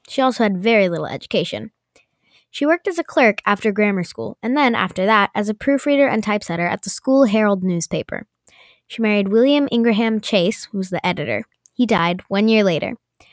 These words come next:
She took classes at the Lewis Institute and University of Chicago, but never got a degree.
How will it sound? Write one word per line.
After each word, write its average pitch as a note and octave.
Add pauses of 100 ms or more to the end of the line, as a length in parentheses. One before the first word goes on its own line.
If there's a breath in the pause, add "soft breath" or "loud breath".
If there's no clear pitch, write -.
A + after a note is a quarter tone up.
(200 soft breath)
She -
took D#4+
classes A#3
at G#3
the G3+
Lewis A#3+
Institute G#3
and G3+
University G#3+
of F3
Chicago, F3+ (160)
but G3
never A3
got G3+
a F3
degree. D#3